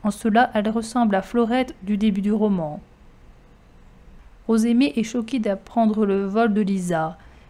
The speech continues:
Elle ne peut pas se résoudre à quémander de l'argent car ses parents ne l'ont pas habituée à cela. Elle pense plusieurs fois à sa famille et elle pense à la tirer de la misère en allant travailler ailleurs. Rose Aimée est généreuse. Par exemple, dans l'autobus, elle partage de la nourriture avec Lisa.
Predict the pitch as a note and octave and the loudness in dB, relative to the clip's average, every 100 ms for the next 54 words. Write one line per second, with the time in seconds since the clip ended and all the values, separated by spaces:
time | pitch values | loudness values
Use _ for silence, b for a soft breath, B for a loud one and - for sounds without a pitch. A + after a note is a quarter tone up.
0 | b A3 A3 C#4 C#4+ D#4 C4 A#3+ B3+ A3 | b 0 2 2 2 2 2 0 0 0
1 | C4 B3 A3+ G#3+ - C4 A#3 A#3 A3+ A3 | -2 -2 -2 -4 -2 0 2 2 2 2
2 | A3 G#3+ G#3+ G#3+ D4 - F#3+ - F#3+ G#3 | 4 2 0 0 -2 -2 -6 -6 -2 0
3 | G#3+ A#3+ G3+ G3 G3 C4+ C4 A3 A3+ A#3+ | 2 2 2 -2 -4 -2 0 -2 0 0
4 | A3+ A3 G#3 F3 E3 - - - G#3+ G#3 | 0 0 2 2 0 -2 -10 -2 -2 0
5 | A#3+ A3 - C4+ B3 A#3 B3+ A#3 A#3 A3+ | -2 -2 -4 -2 0 0 -2 0 -2 0
6 | A#3+ A3+ C4 C#4 G#3 G3 F#3+ - B3+ B3+ | 2 4 4 2 0 -2 -2 0 2 0
7 | D4+ G#3 F#3+ F#3+ C4 A#3+ A3 A3 G#3+ G#3+ | -2 -4 -4 -4 -4 0 2 2 4 2
8 | G3+ A3+ C4 A3 G#3 G3+ G#3 - G#3 G#3 | 2 0 0 0 0 0 -2 -4 -2 0
9 | G#3+ A3 A3 G3 F3 E3 D#3+ B B B | -2 -2 -2 0 -2 -4 -6 B B B
10 | - B3 B3 C4 C4+ A#3 B3 A3+ A3+ F#3 | -2 0 2 2 2 2 0 0 0 -2
11 | F3 F3 F3+ - - G#3+ G3 G3 G3 A3 | -2 -4 -6 -16 -12 -4 -2 -2 0 0
12 | A#3 A3+ G#3+ - - G#3+ G#3+ A#3 A3 C#4 | 0 -2 -6 -6 -2 0 2 0 0 0
13 | C#4 - A3+ A3 C#4 C#4 D4+ C4 A#3+ A#3 | -2 -8 -8 -2 -4 -2 -2 0 0 2
14 | A#3 A3+ A3+ A3+ G#3 G#3+ G#3+ F3+ F3 D#3+ | 2 0 -2 -2 -2 -2 -4 -2 -4 -4